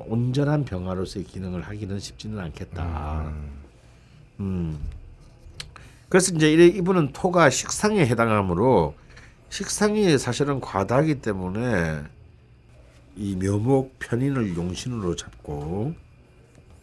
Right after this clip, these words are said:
Speaker 1: 어, 수를 그 희신으로 잡고 싶지만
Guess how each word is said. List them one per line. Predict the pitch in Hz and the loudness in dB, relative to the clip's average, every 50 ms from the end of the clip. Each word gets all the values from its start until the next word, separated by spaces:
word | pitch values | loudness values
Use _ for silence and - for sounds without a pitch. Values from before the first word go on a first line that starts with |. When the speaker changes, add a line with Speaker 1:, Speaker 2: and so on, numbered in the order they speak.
| _ _ - | _ _ -10
Speaker 1:
어, | 104 98 92 90 90 90 90 87 87 87 85 85 85 85 85 85 82 82 82 78 82 - - - - - - - | -6 -4 -2 -2 -2 -2 -2 -2 -2 -2 -2 -2 -2 -2 -4 -4 -6 -6 -8 -8 -10 -14 -18 -20 -20 -20 -20 -14
수를 | - - - - - 165 160 156 151 143 117 101 90 82 | -8 -8 -6 -4 -4 -2 0 2 2 2 2 0 -4 -6
그 | - 92 87 85 82 82 78 78 76 71 69 71 69 71 - - - - - - - _ _ - - - _ _ _ _ _ _ _ _ _ _ _ _ - - - - - - - - | -6 -6 -4 -4 -4 -6 -6 -8 -10 -10 -12 -14 -16 -18 -20 -20 -20 -20 -20 -20 -20 _ _ -20 -20 -20 _ _ _ _ _ _ _ _ _ _ _ _ -20 -20 -20 -20 -20 -20 -12 -8
희신으로 | - 117 - - 147 139 127 110 90 | -6 -4 -4 -2 -2 -2 -2 -2 -4
잡고 | - 85 78 - 117 | -4 -8 -10 -8 -8
싶지만 | - - - - - - 101 90 92 92 85 71 | -8 -8 -8 -10 -10 -8 -6 -4 -4 -4 -4 -6